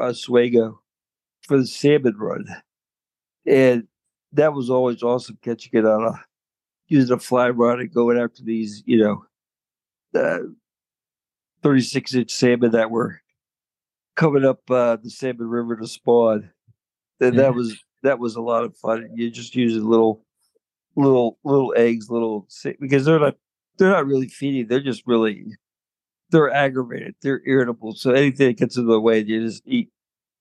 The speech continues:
Speaker 1: Although once again, they seem to eat a lot of other people's flies than my own. But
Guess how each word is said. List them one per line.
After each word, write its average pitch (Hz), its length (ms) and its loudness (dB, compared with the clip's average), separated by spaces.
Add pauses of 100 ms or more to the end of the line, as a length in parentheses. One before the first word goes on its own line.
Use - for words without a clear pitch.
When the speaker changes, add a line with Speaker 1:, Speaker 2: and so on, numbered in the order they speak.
(340)
Speaker 1:
Although 135 240 0
once 131 260 0
again, 120 460 0 (800)
they 151 80 0
seem 151 300 -2
to 127 80 4
eat 123 260 4
a 101 80 2
lot 123 180 4
of 120 160 0
other 127 160 2
people's 110 360 -14
flies 113 400 0
than 113 160 -10
my 123 280 2
own. 113 240 -4 (560)
But 131 200 0